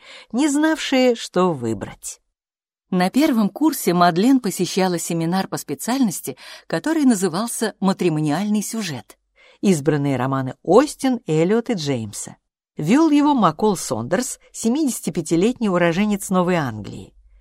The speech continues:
У него было длинное лошадиное лицо и влажный смешок, открывавший на всеобщее обозрение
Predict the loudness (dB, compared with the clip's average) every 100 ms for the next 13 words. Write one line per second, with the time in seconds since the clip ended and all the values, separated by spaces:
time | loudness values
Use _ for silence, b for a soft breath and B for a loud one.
0 | _ _ _ _ _ -6 -2 2 2 2
1 | 0 0 -2 0 0 -2 -2 -2 -2 -2
2 | 0 0 -2 -2 0 0 B B B B
3 | -2 2 4 4 4 2 0 0 0 -2
4 | -2 -2 -2 0 0 -2 -2 -2 0 0
5 | 0 0 -2 -2 -2 0 4 4 2